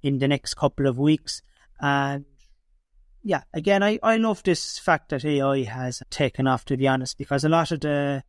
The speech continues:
a lot of the shitheads, so to speak, have moved over to, uh, title themselves as A I experts, because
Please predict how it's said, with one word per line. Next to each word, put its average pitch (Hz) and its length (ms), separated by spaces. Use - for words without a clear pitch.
a - 80
lot 170 240
of 165 100
the 151 180
shitheads, 139 760
so 143 200
to - 120
speak, 139 380
have 139 360
moved 160 300
over 147 420
to, 135 300
uh, 139 580
title 160 320
themselves 135 580
as 139 300
A 151 160
I 160 140
experts, 135 540
because - 640